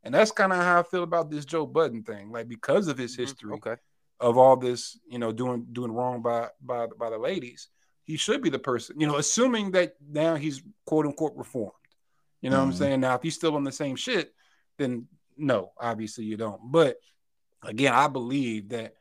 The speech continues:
Speaker 1: that Joe was a different man today than he was however many years ago.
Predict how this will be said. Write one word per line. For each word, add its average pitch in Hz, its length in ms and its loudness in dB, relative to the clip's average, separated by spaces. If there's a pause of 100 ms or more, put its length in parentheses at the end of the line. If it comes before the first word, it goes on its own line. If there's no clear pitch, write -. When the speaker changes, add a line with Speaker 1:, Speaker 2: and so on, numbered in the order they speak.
(400)
Speaker 1:
that 113 180 -8
Joe 120 220 2
was 110 160 -6
a 107 40 -8
different 113 360 -10
man 113 260 -8
today 113 320 -8
than 113 160 -8
he 110 80 -8
was 107 320 -4
however 107 300 -2
many 107 160 -8
years 113 320 -6
ago. 113 320 -8